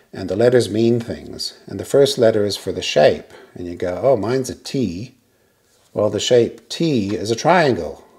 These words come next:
There it is. It's a triangle. We're halfway there.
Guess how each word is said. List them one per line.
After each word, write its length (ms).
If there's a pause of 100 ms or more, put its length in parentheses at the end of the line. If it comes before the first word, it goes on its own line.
(240)
There 160
it 80
is. 240
It's 180
a 40
triangle. 580 (760)
We're 60
halfway 360
there. 400